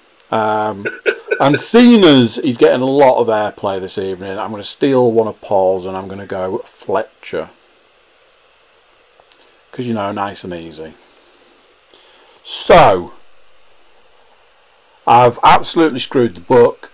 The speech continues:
I've screwed the pooch, I've screwed the games, I've screwed the scores. Let's see if I can screw the last, second to last segment of the podcast as well.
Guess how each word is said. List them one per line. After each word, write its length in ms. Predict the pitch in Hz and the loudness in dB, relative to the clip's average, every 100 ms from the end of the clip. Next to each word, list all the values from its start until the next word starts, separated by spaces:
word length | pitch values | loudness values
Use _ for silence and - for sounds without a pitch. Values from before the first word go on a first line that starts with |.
| - | -8
I've 140 | 107 | -8
screwed 360 | - - 175 117 | -2 6 6 4
the 60 | |
pooch, 640 | 92 - 110 98 120 - - | -4 -8 -6 -6 -10 -16 -12
I've 120 | 101 | -10
screwed 460 | - - 170 170 143 | -10 2 4 4 2
the 100 | 110 | -6
games, 460 | 98 95 90 92 85 | -4 -6 -8 -10 -10
I've 140 | 92 | -12
screwed 400 | - - 170 143 | -4 4 4 4
the 40 | 110 | -2
scores. 680 | - - 92 87 85 82 - | -10 -8 -6 -6 -6 -6 0
Let's 300 | 151 202 - | 0 2 0
see 720 | - - 208 175 104 107 117 | -2 2 4 4 2 -2 -4
if 160 | 135 117 | -2 -2
I 80 | 113 | -4
can 260 | - 123 | 0 0
screw 920 | 120 - - - 151 156 113 95 95 98 _ - _ | 0 -4 -6 0 4 6 4 0 -10 -18 _ -20 _
the 100 | - | -4
last, 600 | 101 113 127 135 - - - | -2 2 4 2 -2 -6 -4
second 460 | - 185 - 175 165 | 0 0 2 -2 0
to 120 | 160 | 4
last 380 | 147 143 - - | 4 4 0 -4
segment 480 | - 131 127 120 123 | 2 2 2 -4 -2
of 140 | 120 | -4
the 60 | 107 | -6
podcast 640 | - 135 127 - 120 - | -2 0 0 -4 -8 -4
as 100 | 117 | -6
well. 520 | 101 95 110 92 78 | -6 -6 -2 -2 -4